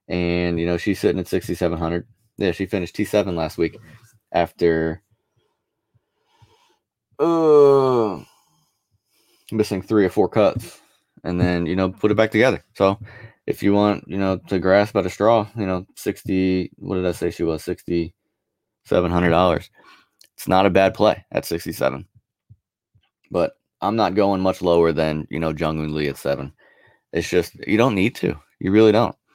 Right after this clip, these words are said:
I got a lineup where I started Nelly Corda and Inbee Park. So you're averaging at ten five. You're sitting, the rest of your roster is, you know, seventy-four hundred, and I can easily fit four seven K players in there.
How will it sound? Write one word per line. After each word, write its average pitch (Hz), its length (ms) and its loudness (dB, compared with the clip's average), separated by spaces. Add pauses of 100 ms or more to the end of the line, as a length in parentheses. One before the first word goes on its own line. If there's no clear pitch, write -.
(1400)
I 98 100 2
got 107 120 4
a 107 40 6
lineup 107 360 4
where 104 120 6
I 98 80 4
started 101 340 2
Nelly 98 260 0
Corda 98 420 0
and 98 420 -2
Inbee 95 300 -2
Park. 95 340 2 (200)
So - 140 -6
you're 90 200 0
averaging 90 420 0
at 85 140 -4
ten 95 180 -2
five. 87 540 2 (260)
You're - 200 -6
sitting, 92 400 -4
the 92 80 0
rest 95 240 0
of 95 80 0
your 87 120 0
roster 90 460 2
is, 85 80 -2
you 98 80 -6
know, 87 100 -2
seventy-four 90 500 -2
hundred, 98 340 -2
and 87 100 -6
I 85 60 -2
can - 200 -8
easily 90 380 2
fit 85 300 -2 (1160)
four 90 300 2
seven 78 320 0
K 71 160 -2
players 69 320 -4
in - 60 -8
there. 87 260 -12